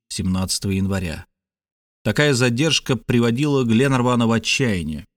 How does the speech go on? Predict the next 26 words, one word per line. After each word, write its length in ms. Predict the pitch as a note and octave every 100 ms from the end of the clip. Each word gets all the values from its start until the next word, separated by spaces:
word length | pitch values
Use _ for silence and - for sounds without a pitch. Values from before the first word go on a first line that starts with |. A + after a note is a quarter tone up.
| _
Напрасно 840 | D2 D#2+ G#2+ C3+ C3+ C#3 - C3+ A2+
леди 240 | G#2 G#2
Элен 600 | G#2 F#2+ F#2+ A2 B2+ B2
и 120 | G2
майор 560 | F#2+ F#2 F2+ G2+ A#2+ A2+ - -
пытались 440 | G2 C#3+ D3 -
его 180 | B2+ B2+
успокоить 1000 | A#2 - G2 - G#2+ C3 C3 A2+ - - _ _
и 60 | D#3+
уговорить 600 | C#3 A#2+ G#2 G#2 G#2+ - -
терпеливо 500 | G2 - G#2 G#2 G2+
выждать. 580 | G#2+ F#2 F2 D#2 - _ _ _ _ -
Выжидать, 640 | A2 A2 G#2+ G2+ B2+ -
когда 260 | G2+ G#2
Бен 240 | G#2 C#3 A#2
Джойс, 460 | G#2 D#3 C3 - - _ -
быть 140 | A#2
может, 320 | D3+ E3 C#3 D#3+
уже 260 | D3+ D#3+ - _ -
всходит 500 | - - F3+ D#3+ B2+
в 40 |
эту 200 | D#3 C#3
минуту 480 | C#3 C#3+ F#3 G3 D#3
на 160 | C#3 C3+
палубу 520 | - G#3 F3+ C#3 A2+
яхты? 720 | G2+ G2 G#3 G#3+ - A#3